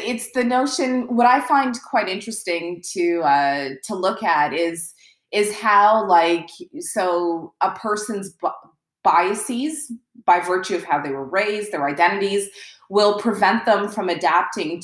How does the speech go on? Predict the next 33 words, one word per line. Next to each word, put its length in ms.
to 320
a 140
new 600
technology 760
or 120
a 60
new 160
way 160
of 140
doing 360
things 380
because 420
they're 140
so 800
grounded 800
in, 320
in 280
what 200
they 160
know, 400
and 160
they 140
don't 260
want 160
anything 380
to 140
change. 440
I 120
mean, 160
change 320
is 200
very 340
difficult 540